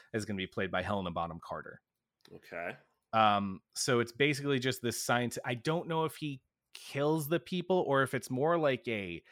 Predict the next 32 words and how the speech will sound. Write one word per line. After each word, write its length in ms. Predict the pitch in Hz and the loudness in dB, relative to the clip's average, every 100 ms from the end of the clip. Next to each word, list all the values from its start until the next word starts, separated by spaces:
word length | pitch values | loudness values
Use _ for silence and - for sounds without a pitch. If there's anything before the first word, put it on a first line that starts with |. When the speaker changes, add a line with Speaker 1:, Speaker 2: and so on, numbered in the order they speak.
| - _ | -20 _
Speaker 1:
he 140 | - 87 | -14 -12
kidnaps 600 | - 120 120 127 127 - | -8 -6 0 0 0 0
them, 360 | 131 135 139 113 | 0 0 -2 -2
downloads 420 | 107 123 123 113 | 0 2 0 0
their 120 | 117 | -2
subconscious, 720 | 110 117 95 - 110 113 127 98 | -2 -4 -4 -4 -2 -2 -4 -6
and 160 | 87 | -6
basically 460 | 101 104 - 123 113 | -4 -4 -4 -2 -2
lobotomizes 880 | 101 82 92 120 127 131 127 135 123 | -2 -2 0 2 2 2 2 -2 0
them, 240 | 139 139 | 0 0
so 140 | 131 113 | -2 -2
they're 200 | 101 98 | -2 -2
now 240 | 98 107 | 0 -2
just 240 | 98 90 82 | -2 -8 -4
walking 380 | 95 98 113 | -4 -4 -4
around 400 | 104 104 104 98 | -4 -2 -2 -4
nothingness. 720 | 90 95 120 120 139 147 - - _ _ _ - - - _ _ | -4 -4 -4 -2 -2 -4 -10 -14 _ _ _ -20 -20 -20 _ _
I 60 | 113 | -4
think 180 | 147 | 0
that's 160 | 135 - | 0 0
a 40 | |
little 160 | 113 110 | -2 0
bit 200 | 98 80 | -2 -4
darker 360 | 92 104 - 95 | -2 0 0 -2
and 120 | 90 | -4
deeper 460 | 87 92 123 139 - _ _ - | -8 -4 -2 -2 -8 _ _ -6
if 120 | 107 | -6
he 80 | 101 | -2
doesn't 320 | 98 98 95 | -4 -6 -12
kill 260 | - 98 92 | -8 -6 -2
them. 260 | 110 139 _ _ - - - _ _ _ _ _ | -2 -4 _ _ -20 -20 -20 _ _ _ _ _
Um, 460 | 117 101 92 90 | 2 2 0 -8